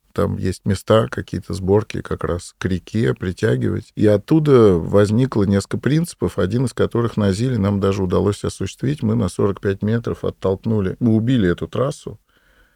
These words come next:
Тогда вот было такое можно делать. То есть я смог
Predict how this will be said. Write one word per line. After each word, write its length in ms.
Тогда 200
вот 120
было 220
такое 320
можно 360
делать. 460
То 80
есть 300
я 400
смог 640